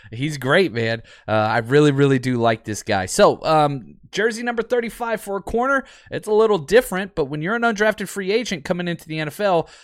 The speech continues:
you don't get your pick of numbers. That's just the way it goes. Six-foot-one, hundred ninety-six pounds, and he just turned twenty-six years old.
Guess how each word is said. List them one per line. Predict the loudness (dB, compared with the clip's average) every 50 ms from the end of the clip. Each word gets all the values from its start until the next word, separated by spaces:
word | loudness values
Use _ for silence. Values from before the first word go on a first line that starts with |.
| -20 -20
you | -16 -12 -8 -6 -4
don't | -4 -4 -4 -4
get | -8 -8 -4 -4
your | -6 -4
pick | 0 0 -2 0 -2
of | -6 -4
numbers. | -2 0 -2 -2 -2 -4 -6 -8 -8 -8
That's | -8 -6 -6
just | -6 -6 -4
the | -2 0
way | 0 0 0
it | 0
goes. | -2 -4 -4 -4
Six-foot-one, | -8 -6 -8 -8 -8 -8 -8 -6 -6 -6 -6 -6 -2 -2 0 0 0 -2 -4 -4 -6 -8 -10 _ _ _ _ _ _ _ -8
hundred | -2 0 0 0 0 -4
ninety-six | -2 -4 -4 -4 -4 -6 -8 -8 -8 -6 -6 -8 -8 -8
pounds, | -6 -2 -2 0 0 0 -2 -4 -6 -10 -14 -20 -12 -8
and | -6 -6
he | -6 -6 -10 -12 -10
just | -6 -4 -2 -2 -4 -6 -6 -8
turned | -6 -6 -6 -6 -8
twenty-six | -8 -8 -6 -6 -4 -6 -6 -8 -8 -10 -10 -8 -8 -6
years | -4 -2 -2 -2 2
old. | 4 4 4 4 2 -2 -10